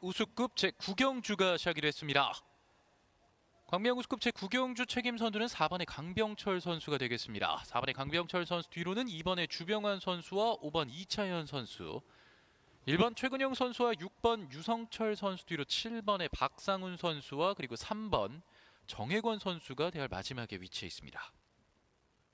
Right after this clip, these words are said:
육 번의 유성철 선수와 칠 번의 박상훈 선수가 탐색전을 시작 바깥쪽으로 올라왔습니다.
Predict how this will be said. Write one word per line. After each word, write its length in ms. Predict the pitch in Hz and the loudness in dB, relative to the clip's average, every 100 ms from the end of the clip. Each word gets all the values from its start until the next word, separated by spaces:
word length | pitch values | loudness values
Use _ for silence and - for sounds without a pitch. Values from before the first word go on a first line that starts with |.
| - - - - - - _ _ 117 | -20 -20 -20 -20 -20 -20 _ _ -4
육 100 | - | 2
번의 240 | 160 151 | 2 2
유성철 460 | 131 202 202 214 196 | 0 -2 0 0 2
선수와 320 | 196 180 190 | 0 0 0
칠 160 | - 208 | 0 0
번의 140 | 190 | 0
박상훈 480 | - 143 - 208 202 | -2 -2 -2 -2 -2
선수가 340 | 196 180 180 175 | -4 -2 -2 -4
탐색전을 720 | - 220 240 - - 190 175 | -4 -4 -4 -2 -2 0 -2
시작 440 | - - 135 123 | -2 0 0 0
바깥쪽으로 520 | - 135 160 - 151 131 | -4 -4 -4 -4 -4 -2
올라왔습니다. 920 | 127 123 92 98 139 117 82 76 | 0 2 0 -4 -6 -4 -2 -2